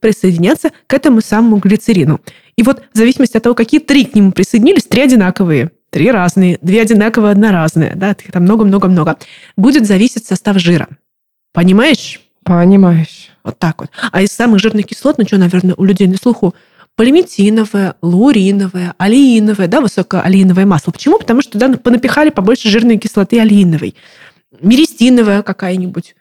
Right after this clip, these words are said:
Speaker 2: Миристиновая
Speaker 1: капроновая.
Speaker 2: же звучит как мироместиновая,
Speaker 1: Мироместиновая.
Speaker 2: правда?
Speaker 1: <laughs> Нет, такое нету. Вот, то есть глобально, на самом деле, животные и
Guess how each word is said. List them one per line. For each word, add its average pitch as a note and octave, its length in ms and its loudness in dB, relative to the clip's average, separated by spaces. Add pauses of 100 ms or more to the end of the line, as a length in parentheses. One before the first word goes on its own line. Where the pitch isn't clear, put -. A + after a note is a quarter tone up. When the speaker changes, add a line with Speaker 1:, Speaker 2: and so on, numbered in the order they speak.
(200)
Speaker 2:
Миристиновая G3+ 260 4
Speaker 1:
капроновая. F#3 640 2
Speaker 2:
же F#3 100 -2
звучит - 300 -8
как - 180 -12
мироместиновая, F#3 840 0
Speaker 1:
Мироместиновая. B3+ 680 2
Speaker 2:
правда? - 100 -6 (100)
Speaker 1:
<laughs> - 240 -2
Нет, B3 160 2
такое B3+ 280 0
нету. F#3+ 420 0 (520)
Вот, C4 260 2
то G#3+ 120 0
есть A3 120 0
глобально, A#3+ 380 2
на A3 60 0
самом B3+ 200 0
деле, A3 180 2
животные G3+ 560 0
и G3 320 0